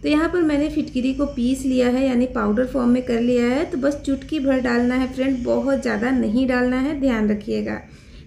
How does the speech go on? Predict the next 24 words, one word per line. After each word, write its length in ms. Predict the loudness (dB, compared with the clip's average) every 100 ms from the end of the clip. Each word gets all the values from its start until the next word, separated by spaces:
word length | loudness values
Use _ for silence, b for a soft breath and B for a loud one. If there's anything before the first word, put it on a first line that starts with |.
| -4
फिटकरी 340 | -2 2 2
हमारे 400 | 4 2 0 -2
स्किन 220 | -2 -2
को 140 | 2 2
टाइट 300 | 2 0 0
करता 280 | -2 0 0
है, 240 | 2 2 0
स्किन 300 | -2 -2 0
के 120 | 0
दाग 240 | -2 -2
धब्बे 240 | 0 2 2
को 160 | 2
रिमूव 280 | 2 2 2
करता 300 | 2 0 0
है 160 | 0 0
और 340 | -2 -2 0 -4 B B -6
फिटकरी 400 | -4 -2 -2 -2
से 140 | -2
हमारा 360 | 0 2 2 0
जो 220 | 2 0
स्किन 380 | 0 -2 0 2
है 200 | 2 -2 -6 B B
वो 380 | -2 2 2 0 B B B -2
एकदम 400 | -2 0 -2